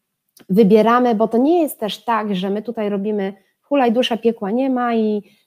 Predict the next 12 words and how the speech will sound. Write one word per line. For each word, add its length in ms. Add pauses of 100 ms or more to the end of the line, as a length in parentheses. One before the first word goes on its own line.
e, 260
i 160
dobra, 340
i 80
nie, 380
żadna 240
podstawa 440
programowa, 680
żaden 340
program, 460
niech 160
się 160